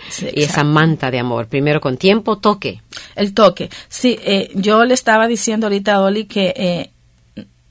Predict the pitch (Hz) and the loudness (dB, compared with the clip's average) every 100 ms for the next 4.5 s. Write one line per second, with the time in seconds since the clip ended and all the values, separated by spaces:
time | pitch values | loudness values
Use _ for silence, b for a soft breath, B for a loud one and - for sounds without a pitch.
0 | _ _ _ - - 190 185 180 180 170 | _ _ _ -20 -6 -4 -2 -2 -4 -4
1 | 175 - - 185 190 - 185 220 - 208 | -8 -10 -6 -4 -4 -4 -4 -4 -4 -2
2 | 180 180 185 185 180 180 180 180 175 170 | -2 -4 -4 -4 -4 -4 -4 -4 -4 -2
3 | 175 196 190 180 180 180 180 180 170 170 | -2 -4 -4 -4 -4 -4 -6 -6 -6 -8
4 | - 175 175 180 | -6 -6 -2 -4